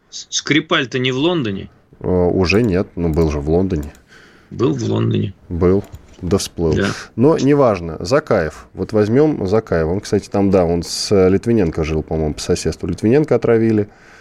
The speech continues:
Speaker 2: э, полонием. Кто отравил, непонятно. Э, почему Закаева? Вот Хангашвили ликвидировали, Закаев живёхонький. Хотя известно,
Speaker 1: Ну,
Speaker 2: где он живёт даже.
Speaker 1: я, я,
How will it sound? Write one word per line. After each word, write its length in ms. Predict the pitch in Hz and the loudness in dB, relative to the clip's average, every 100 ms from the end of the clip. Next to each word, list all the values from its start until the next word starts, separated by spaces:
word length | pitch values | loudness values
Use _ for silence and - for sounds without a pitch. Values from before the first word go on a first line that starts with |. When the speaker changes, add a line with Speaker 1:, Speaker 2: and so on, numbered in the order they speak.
| - - | -20 -14
Speaker 2:
э, 280 | - 87 87 - | -6 -4 -4 0
полонием. 540 | 101 101 95 92 87 | 4 4 4 2 0
Кто 240 | - - | -4 -2
отравил, 380 | 98 92 90 90 | 0 2 2 4
непонятно. 640 | 87 85 95 87 82 87 87 - - - - - | 2 2 2 2 0 -4 -6 -10 -18 -16 -18 -12
Э, 340 | - - 50 - - - | -6 -2 -2 -4 -8 -6
почему 320 | - - 175 | -2 2 4
Закаева? 340 | 165 - 113 92 | 4 0 0 0
Вот 120 | 95 | -2
Хангашвили 520 | - 123 147 - 123 98 | 0 2 2 2 0 0
ликвидировали, 500 | 92 113 135 143 90 | 0 2 4 4 2
Закаев 360 | 98 101 139 95 | 0 0 0 2
живёхонький. 680 | 92 92 - 85 - 87 - _ _ _ _ _ - | 2 0 -2 -6 -8 -10 -12 _ _ _ _ _ -4
Хотя 240 | 107 123 120 | 0 4 6
известно, 340 | 113 139 151 | 6 4 4
Speaker 1:
Ну, 40 | |
Speaker 2:
где 220 | 104 104 147 | 0 2 2
он 140 | 139 | 2
живёт 340 | 120 123 92 | 2 2 2
даже. 160 | - - | 0 -2
Speaker 1:
я, 200 | 151 165 - | 0 0 -4
я, 160 | 143 | -8